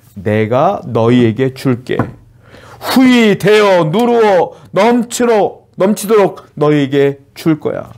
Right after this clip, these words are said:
하나님이 대신 갚아준다는 거예요.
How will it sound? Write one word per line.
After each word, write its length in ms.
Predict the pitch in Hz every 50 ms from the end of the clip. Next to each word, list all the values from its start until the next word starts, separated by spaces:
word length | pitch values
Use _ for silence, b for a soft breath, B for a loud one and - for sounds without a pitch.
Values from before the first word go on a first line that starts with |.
| - _ _ _ _ _ _ _ - - _ _ _ _ _ - - - - - - - - - - B B B B B B B B B
하나님이 720 | B - - 214 226 233 226 226 226 220 220 214 214 214
대신 300 | 190 180 165 151 180 180
갚아준다는 760 | 165 - 143 143 - 143 139 131 131 127 117 113 110 104 101
거예요. 440 | 101 98 98 101 - - - - -